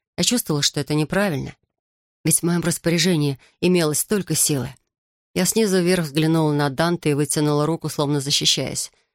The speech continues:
«Прошу, перестань, я не знаю, чего ты от меня хочешь». Данте с отвращением хмыкнул. «Хватит притворства, Сексони. Не заставляй бить тебя снова». Я украдкой взглянула на парней за столом.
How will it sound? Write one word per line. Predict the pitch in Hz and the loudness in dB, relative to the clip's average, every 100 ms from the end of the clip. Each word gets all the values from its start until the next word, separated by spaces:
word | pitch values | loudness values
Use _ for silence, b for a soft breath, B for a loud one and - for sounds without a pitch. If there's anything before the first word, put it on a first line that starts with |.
| _ _ _ | _ _ _
«Прошу, | - 185 - 175 | -4 -2 0 -2
перестань, | 190 202 - 175 175 | 0 0 -2 0 2
я | 190 | 2
не | 190 | 0
знаю, | - - | 0 -2
чего | - - | -2 -4
ты | - | -6
от | - | -6
меня | - 220 | -2 -2
хочешь». | - 233 - - - - _ _ _ _ _ - | 0 -2 -2 -6 -8 -10 _ _ _ _ _ -6
Данте | 151 190 202 196 | 0 0 0 0
с | 185 | -2
отвращением | 170 165 151 143 156 143 147 | -2 -2 0 0 0 0 -2
хмыкнул. | - 143 - 147 131 - _ _ _ _ _ _ | -2 -2 -2 -8 -10 -12 _ _ _ _ _ _
«Хватит | - 147 196 214 220 - | -4 2 2 2 0 0
притворства, | 214 208 220 226 - 143 | -2 0 0 -2 -2 -2
Сексони. | - 185 - - 127 131 - _ _ - | 0 0 -2 -6 -6 -8 -14 _ _ -8
Не | 202 | -2
заставляй | 151 160 165 156 170 233 | 0 0 0 0 2 0
бить | 220 175 | 0 -2
тебя | - 131 135 | -2 -4 -4
снова». | - 151 - 147 _ _ _ _ _ _ - | -4 -6 -6 -10 _ _ _ _ _ _ -4
Я | 190 202 | 0 0
украдкой | - 226 - 190 | 0 -2 -2 -2
взглянула | 170 165 180 190 196 170 | 0 2 2 4 2 2
на | 160 | 0
парней | 165 156 170 160 | -2 0 0 0
за | 156 | -2
столом. | - 160 143 135 | -2 -2 -2 -2